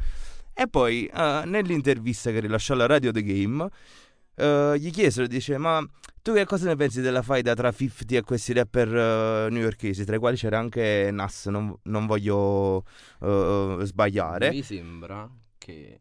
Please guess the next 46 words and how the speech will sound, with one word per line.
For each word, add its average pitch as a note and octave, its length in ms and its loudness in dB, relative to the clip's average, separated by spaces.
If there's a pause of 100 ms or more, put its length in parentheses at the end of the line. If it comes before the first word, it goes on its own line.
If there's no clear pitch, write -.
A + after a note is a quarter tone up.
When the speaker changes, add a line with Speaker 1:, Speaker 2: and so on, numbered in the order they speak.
(120)
Speaker 2:
c'è - 160 -16
la A2 120 -10
possibilità G2 580 -8
che G2 120 0
ci - 140 4
sia F#2+ 200 -2
anche F#2+ 240 -8
Lil F#2+ 300 -8
Wayne D#2+ 640 -14
in E2 80 -18
queste E2+ 240 -18
faide. D2+ 460 -20 (400)
Speaker 1:
Mm, C3 180 -2
Lil G3+ 240 0
Wayne, F#3 480 6
anche F#3 320 0
Lil E3 160 0
Wayne C3 260 4
c'è A2+ 160 -6
stato A#2 220 -4
un B2+ 80 -4
beef D3 240 -2
con C#3 140 6
lui, C3 200 4
però E3+ 320 6
non G3+ 240 2
è A3 80 4
rilevante E3 460 6
come C3+ 180 2
questo, A#2 320 -4
Speaker 2:
Ah, - 20 -10
Speaker 1:
perché? C#3 400 0
Speaker 2:
ok. E2+ 120 -10 (300)
Speaker 1:
Perché C3+ 240 -4
praticamente D#3+ 400 4
quando F#3+ 240 6
chiesero C#3 340 0
questa B2+ 260 0
cosa C3 640 4
a B2 100 2
The B2 100 0
Game, A2+ 520 0 (440)
The D#3 140 -4
Game D#3+ 220 4
rispose: B2 420 0
"Guarda, G#2+ 460 4